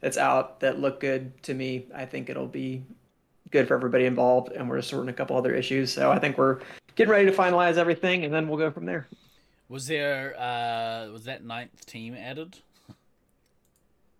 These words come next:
Speaker 1: No.
Speaker 2: That's good.
Speaker 1: So I, I think we are, we are capped at eight teams.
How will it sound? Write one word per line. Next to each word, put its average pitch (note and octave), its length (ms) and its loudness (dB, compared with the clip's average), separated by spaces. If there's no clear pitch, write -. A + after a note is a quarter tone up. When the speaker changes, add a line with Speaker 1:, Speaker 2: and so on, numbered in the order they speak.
Speaker 1:
No. D#3 440 -2
Speaker 2:
That's F2 200 -16
good. - 160 -20
Speaker 1:
So D3 180 4
I, C#3 140 6
I C#3 60 2
think G3+ 320 0
we F#3 100 8
are, D#3 280 2
we D#3+ 120 8
are D3 100 6
capped F#3+ 420 0
at F3 120 4
eight D#3+ 240 0
teams. C#3 760 -4